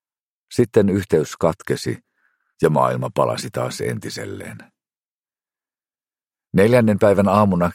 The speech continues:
Kim heräsi kaikuvaan paukaukseen. Julia Malmroos, joka oli ollut yötä hänen luonaan,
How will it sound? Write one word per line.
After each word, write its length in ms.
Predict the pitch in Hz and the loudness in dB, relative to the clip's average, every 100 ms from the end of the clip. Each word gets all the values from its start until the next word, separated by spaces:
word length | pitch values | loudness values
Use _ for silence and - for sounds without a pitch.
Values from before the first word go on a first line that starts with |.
| - | 0
Kim 200 | 104 90 | 0 2
heräsi 400 | 85 82 73 82 | 0 0 -2 -2
kaikuvaan 680 | 90 85 - 69 62 60 60 | 0 0 0 -4 -2 -4 -4
paukaukseen. 880 | 76 67 58 - - - - - - - _ _ _ _ _ _ _ _ _ _ - | -2 -2 -2 -8 -8 -10 -12 -12 -14 -20 _ _ _ _ _ _ _ _ _ _ 0
Julia 360 | 95 104 95 | 2 4 4
Malmroos, 880 | 87 92 95 85 76 73 73 - - - _ _ - | 4 4 4 2 0 -2 -4 -10 -16 -20 _ _ -4
joka 240 | 69 71 | -2 0
oli 200 | 67 71 | 0 0
ollut 260 | 69 71 65 - | 0 -2 -4 0
yötä 260 | 82 78 | 0 0
hänen 320 | - - 113 120 | -4 -6 -6 -6
luonaan, 520 | 110 95 92 - | -8 -10 -14 -16